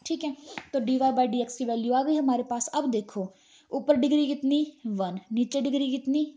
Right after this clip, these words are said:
वन। ठीक है ना, तो ये हमारे पास क्या बन रही है, होमोजेनियस वन डिग्री की, तो फर्स्ट ऑर्डर, ऑर्डर भी फर्स्ट है, डेरिवेटिव फर्स्ट टाइम है ना, तो फर्स्ट ऑर्डर डिफरेंशियल इक्वेशन।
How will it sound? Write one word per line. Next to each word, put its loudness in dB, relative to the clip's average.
वन। -4
ठीक -4
है -4
ना, 0
तो 0
ये 4
हमारे 6
पास 0
क्या 6
बन 2
रही -2
है, 2
होमोजेनियस 2
वन 4
डिग्री 4
की, -2
तो -2
फर्स्ट -4
ऑर्डर, 0
ऑर्डर 0
भी 4
फर्स्ट -4
है, -4
डेरिवेटिव 2
फर्स्ट -4
टाइम 0
है 2
ना, 0
तो -2
फर्स्ट 0
ऑर्डर 2
डिफरेंशियल 0
इक्वेशन। -8